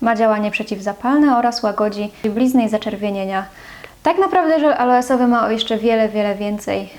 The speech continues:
dobroczynnych właściwości, ale jedną z takich ciekawszych jest, że można używać tego żelu zamiast żelu łagodzącego po ukąszeniach komarów, ponieważ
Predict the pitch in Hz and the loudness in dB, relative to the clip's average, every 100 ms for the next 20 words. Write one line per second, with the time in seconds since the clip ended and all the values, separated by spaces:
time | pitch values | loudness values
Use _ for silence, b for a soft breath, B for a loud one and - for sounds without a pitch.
0 | - - 220 214 196 - 208 202 196 196 | -10 -2 -2 0 -4 -4 -6 -4 -4 -4
1 | - - 202 208 - 285 247 277 339 349 | -6 -6 -6 -4 0 2 2 2 0 0
2 | 330 311 254 240 262 262 262 233 208 220 | -2 -2 -2 -4 -2 -2 -4 -6 -6 0
3 | 240 277 285 247 247 262 247 220 208 220 | 2 4 2 2 2 2 0 0 0 2
4 | 226 226 220 214 208 214 - - 214 226 | 2 2 0 0 -2 -4 -8 -4 0 0
5 | 208 208 - 220 220 208 208 208 202 202 | 0 -2 -2 -2 0 -2 -2 -2 -2 -2
6 | 196 208 - 247 214 214 214 190 196 - | -2 -2 -2 -4 -6 -6 -4 -4 -6 -14
7 | - - 208 190 262 320 - 247 240 196 | -10 -4 0 2 0 -2 -2 0 2 2
8 | - | 0